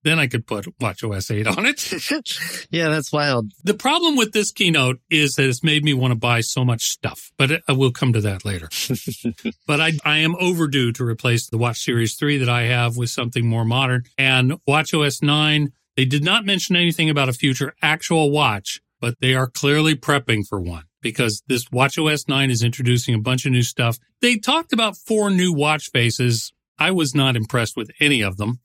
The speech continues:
Speaker 1: And the Metropolitan one I thought was horrifically ugly, but they do have little things like the redesigned Siri interface to match the iPhone and iPad,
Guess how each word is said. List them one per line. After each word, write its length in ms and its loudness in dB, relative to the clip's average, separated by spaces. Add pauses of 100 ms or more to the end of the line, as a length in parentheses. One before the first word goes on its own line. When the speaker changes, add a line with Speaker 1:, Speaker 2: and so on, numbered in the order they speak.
Speaker 1:
And 240 2
the 60 4
Metropolitan 760 2
one 120 2
I 80 0
thought 240 -4
was 220 -4 (240)
horrifically 640 0
ugly, 320 0 (440)
but 220 0 (180)
they 120 2
do 180 2
have 180 2
little 260 2
things 380 0
like 180 -2
the 200 -2
redesigned 680 0
Siri 360 0
interface 480 0
to 80 -6
match 340 -2
the 80 -2
iPhone 460 2
and 240 0
iPad, 280 0